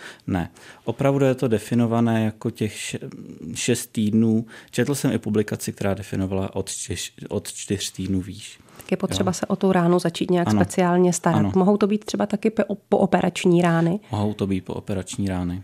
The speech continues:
Speaker 2: Ty vypadají jak, když se špatně hojí?
Speaker 1: Eh, pooperační ra-, eh, víc <laughs>
Speaker 2: Je to
Speaker 1: Teď
Speaker 2: jenom
Speaker 1: jste mi
Speaker 2: zarudlé, anebo se
Speaker 1: Ne,
Speaker 2: tam právě
Speaker 1: ne.
Speaker 2: něco
Speaker 1: Opravdu
Speaker 2: děje?
Speaker 1: dochází k postupnému rozvolnění těch okrajů té rány, takže ta rána se jakoby otevírá,
Speaker 2: Mhm.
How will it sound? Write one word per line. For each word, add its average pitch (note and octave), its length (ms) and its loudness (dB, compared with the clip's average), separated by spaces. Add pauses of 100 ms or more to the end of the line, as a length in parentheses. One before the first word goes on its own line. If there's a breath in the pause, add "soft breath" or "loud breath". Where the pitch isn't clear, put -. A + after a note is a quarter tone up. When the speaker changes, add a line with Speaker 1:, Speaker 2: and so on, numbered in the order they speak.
(120)
Speaker 2:
Ty - 80 -6
vypadají G3+ 420 4
jak, G3 180 2
když F3+ 280 0
se F3+ 80 -2
špatně F3 420 -2
hojí? E3 260 -2 (640 soft breath)
Speaker 1:
Eh, G#2 520 2 (960)
pooperační E3+ 720 2
ra-, G#2+ 160 4
eh, G#2 520 2
víc A2 400 -6
<laughs> - 40 4 (760 loud breath)
Speaker 2:
Je G3+ 80 4
to - 60 2
Speaker 1:
Teď D#4 40 4
Speaker 2:
jenom - 20 4
Speaker 1:
jste D#4 80 6
mi C#4+ 80 10
Speaker 2:
zarudlé, G#3 540 8
anebo A#3+ 520 4
se F3 140 8
Speaker 1:
Ne, G#3+ 60 4
Speaker 2:
tam G#3+ 140 6
právě F#3+ 420 6
Speaker 1:
ne. F#3+ 60 6
Speaker 2:
něco F3+ 220 4
Speaker 1:
Opravdu F3 300 8
Speaker 2:
děje? C#3 120 6
Speaker 1:
dochází A#2+ 720 2
k - 80 -20
postupnému A#2 880 2
rozvolnění A2 600 4
těch A2 300 -4
okrajů G2 420 0
té A2+ 200 -8
rány, F2+ 340 0
takže F#2+ 260 -6
ta G#2 120 -4
rána G2 240 0
se G2 140 -6
jakoby G2 240 -4
otevírá, G#2 800 -2
Speaker 2:
Mhm. G#3+ 260 6